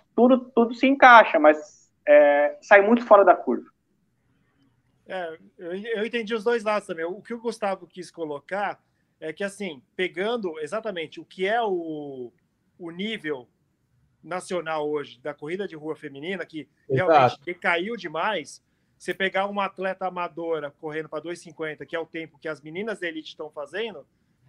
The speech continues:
Speaker 2: né? Então, por que que ela
Speaker 3: Exato.
Speaker 2: não, por que que ela não larga na elite? Essa é a
Speaker 3: É.
Speaker 2: pergunta que eu tinha feita. É,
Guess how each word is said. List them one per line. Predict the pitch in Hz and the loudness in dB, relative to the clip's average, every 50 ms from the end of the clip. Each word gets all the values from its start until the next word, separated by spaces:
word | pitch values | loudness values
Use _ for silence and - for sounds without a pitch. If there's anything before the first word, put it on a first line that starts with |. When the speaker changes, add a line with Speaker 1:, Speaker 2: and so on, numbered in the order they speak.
| _ _ - | _ _ -14
Speaker 2:
né? | 135 143 160 180 180 | -8 -8 -6 -6 -8
Então, | - - 208 214 | -8 -8 -8 -6
por | - - 190 | -4 -2 -2
que | 190 254 | 0 6
que | 185 | 6
ela | 180 175 160 - | 8 8 8 6
Speaker 3:
Exato. | 202 196 185 | 4 -2 -8
Speaker 2:
não, | 185 185 196 233 - 220 - | -8 -10 -12 -14 -16 -20 -16
por | - 208 | -16 -14
que | - 247 | -14 -10
que | 214 233 | -6 -4
ela | 226 220 | -4 -2
não | 214 214 202 | -2 -2 -2
larga | 196 190 185 185 180 | -2 -2 -2 -2 -4
na | 175 175 | -8 -10
elite? | 165 160 143 135 - 147 | -10 -10 -10 -12 -12 -16
Essa | 151 147 175 | -14 -14 -12
é | 190 | -12
a | 196 196 | -10 -6
Speaker 3:
É. | - | -4
Speaker 2:
pergunta | 131 120 107 95 - - | -2 -2 -2 -4 -8 -14
que | 185 | -18
eu | 180 | -18
tinha | - 190 190 | -14 -14 -16
feita. | - - 170 151 151 - 139 _ _ _ _ _ _ _ - | -14 -10 -10 -10 -10 -12 -20 _ _ _ _ _ _ _ -16
É, | 160 | -16